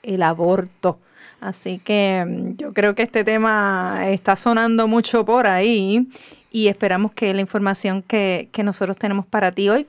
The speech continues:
te llegue de corazón y te llegue sobre todo con la bendición del Señor. Y como todos los días del programa, eh, tenemos el pensamiento del día,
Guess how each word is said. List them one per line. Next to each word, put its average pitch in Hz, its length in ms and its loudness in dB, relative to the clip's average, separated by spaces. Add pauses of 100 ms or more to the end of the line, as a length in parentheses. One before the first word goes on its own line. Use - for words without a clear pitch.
(400)
te 185 160 2
llegue 180 520 2
de 185 200 -4
corazón 185 680 -2
y 196 120 -6
te 185 140 -6
llegue 220 440 -2 (220)
sobre 185 420 -4
todo 262 500 0 (220)
con 185 140 -6
la 175 80 0
bendición 175 440 -10
del 180 140 -6
Señor. 196 400 -10 (840)
Y 269 160 0
como 285 220 0
todos 190 240 2
los 208 140 -2
días 196 200 0
del 214 140 -2
programa, 254 560 0 (460)
eh, 185 560 0
tenemos 196 360 2
el 233 100 2
pensamiento 185 600 0
del 247 180 2
día, 196 340 0